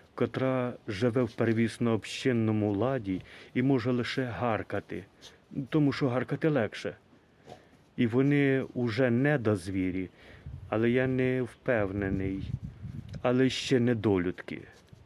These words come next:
Як казала одна патріотичний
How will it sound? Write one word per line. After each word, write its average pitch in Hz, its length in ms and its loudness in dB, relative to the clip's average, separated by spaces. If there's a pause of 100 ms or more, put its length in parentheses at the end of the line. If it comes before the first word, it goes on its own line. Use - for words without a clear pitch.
(1500)
Як 117 260 2
казала 113 680 0
одна 110 680 -2 (580)
патріотичний 107 1160 -2